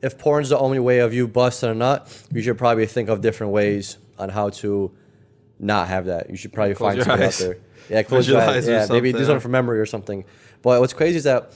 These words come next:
Speaker 1: we looked at one study, and, uh, they, they polled three hundred and eight, uh, young adults for this, young adult college woman. And, uh, women were able to, women had a decrease in relationship satisfaction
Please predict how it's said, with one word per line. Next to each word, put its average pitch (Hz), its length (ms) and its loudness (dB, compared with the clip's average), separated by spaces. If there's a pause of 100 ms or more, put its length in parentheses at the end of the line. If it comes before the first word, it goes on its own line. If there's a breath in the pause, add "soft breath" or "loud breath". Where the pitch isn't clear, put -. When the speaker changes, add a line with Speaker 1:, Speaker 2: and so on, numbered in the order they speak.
(180 loud breath)
Speaker 1:
we 120 80 -4
looked 139 160 -2
at 143 100 4
one 139 180 0
study, 131 600 -4
and, 107 400 -8
uh, 98 420 -6
they, 117 280 0
they 113 280 -4
polled 117 480 0
three 117 180 -4
hundred 110 600 -4
and 107 160 -14
eight, 107 320 -6 (400 soft breath)
uh, 95 280 0 (160)
young 110 200 -2
adults 107 360 0
for 127 140 -12
this, 120 160 -8
young 110 180 -4
adult 107 220 -2
college 107 300 -4
woman. 139 320 -4 (680 soft breath)
And, 104 340 -4 (280)
uh, 92 300 -6 (280)
women 127 300 -2
were 123 240 0
able 120 280 -2
to, 110 600 -6 (260 soft breath)
women 131 240 0
had 123 460 0
a 110 240 0
decrease 120 640 -6
in 107 420 -6 (100)
relationship 113 500 -6
satisfaction 120 840 -4